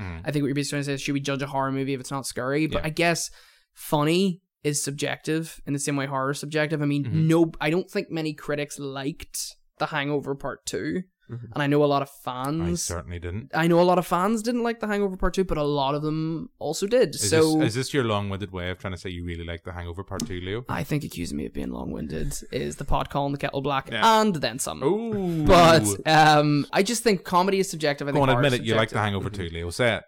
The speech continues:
Speaker 2: No,
Speaker 1: We're,
Speaker 2: I,
Speaker 1: we're
Speaker 2: I
Speaker 1: all
Speaker 2: re-,
Speaker 1: friends
Speaker 2: I
Speaker 1: here.
Speaker 2: really didn't like The Hangover Two. I'm using The Hangover Two as an illustration
Speaker 1: Yeah.
Speaker 2: of my point.
Speaker 3: Mm-hmm.
Speaker 2: Um, I think, I think horror is subjective. I think comedy is, uh, is subjective. So it's a very interesting point, though. It is an interesting debate,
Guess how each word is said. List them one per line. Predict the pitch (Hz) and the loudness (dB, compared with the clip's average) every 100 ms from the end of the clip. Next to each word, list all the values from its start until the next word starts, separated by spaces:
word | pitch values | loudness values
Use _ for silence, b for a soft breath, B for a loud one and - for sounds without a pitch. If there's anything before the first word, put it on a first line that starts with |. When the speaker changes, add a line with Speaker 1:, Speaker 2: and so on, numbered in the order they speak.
| - | -6
Speaker 2:
No, | 135 | 0
Speaker 1:
We're, | 127 | 0
Speaker 2:
I, | 147 | 2
Speaker 1:
we're | 147 | 2
Speaker 2:
I | |
Speaker 1:
all | 170 | 6
Speaker 2:
re-, | 151 | 4
Speaker 1:
friends | 143 | 4
Speaker 2:
I | 139 143 | 4 4
Speaker 1:
here. | 156 | 6
Speaker 2:
really | 151 147 139 | 6 6 4
didn't | - 95 | 0 -4
like | 107 110 | -6 -8
The | 143 | -8
Hangover | 120 120 127 | -8 -8 -12
Two. | - 120 | -6 -4
I'm | 110 147 | 0 2
using | 156 156 165 | 2 4 6
The | 147 | 4
Hangover | 143 135 131 | 2 -2 -4
Two | 131 110 | -4 -6
as | 113 | -8
an | - | -10
illustration | 151 139 - 175 196 - 143 92 | -8 -4 -2 4 6 6 0 -4
Speaker 1:
Yeah. | 87 82 - | -8 -10 -8
Speaker 2:
of | 131 | -8
my | 139 120 | -6 -8
point. | - - - B B 120 | -6 -8 -10 B B -16
Speaker 3:
Mm-hmm. | 107 | -2
Speaker 2:
Um, | 147 151 147 147 143 131 | 4 6 6 4 2 2
I | 233 | 2
think, | 226 262 214 | 4 2 2
I | |
think | 208 220 | 4 4
horror | 196 185 | 6 6
is | 180 | 6
subjective. | 160 151 139 147 | 0 -2 0 0
I | 143 | -2
think | 139 139 | -2 -4
comedy | 143 131 135 | -4 -4 -4
is, | 123 135 - - b b - | -4 -6 -10 -12 b b -4
uh, | 131 127 123 - | 0 0 0 -2
is | 139 - | -6 -6
subjective. | 127 135 117 - 135 135 | -8 -6 -8 -6 -8 -6
So | - 151 147 151 147 - B B B B - | -2 2 2 4 0 -2 B B B B -8
it's | 160 | 0
a | 165 | 6
very | 226 269 | 6 6
interesting | 214 196 160 | 4 2 4
point, | 156 196 | 4 4
though. | 247 226 156 | 4 4 4
It | 170 | 4
is | 196 | 4
an | 185 | 4
interesting | 175 165 - 156 | 2 0 -2 -2
debate, | 143 143 175 185 | -2 0 2 2